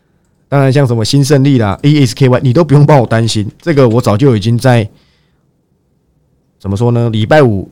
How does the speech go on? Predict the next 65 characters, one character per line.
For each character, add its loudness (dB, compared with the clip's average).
A 2
S -6
K 0
Y 2
涨 -4
停 -2
板 -4
跟 -2
新 -2
胜 0
利， -4
我 -8
在 2
礼 0
拜 2
五 0
盘 -4
中 -2
我 -2
就 -2
已 -2
经 -4
把 -2
我 -4
该 -2
讲 -6
的、 -8
想 -4
讲 -4
的 -10
报 -2
告 -4
都 -2
已 -6
经 -6
交 -4
代 -4
完 -8
毕， -12
所 -4
以 0
你 0
不 -2
用 0
担 0
心。 0
比 0
尔 2
大 2
今 0
天 -2
A 2
S -4
K 0
Y， 2
哈 2
哈， 2
你 2
的 2
A 2
S -2
K 0
Y 0
跌 -2
停， -4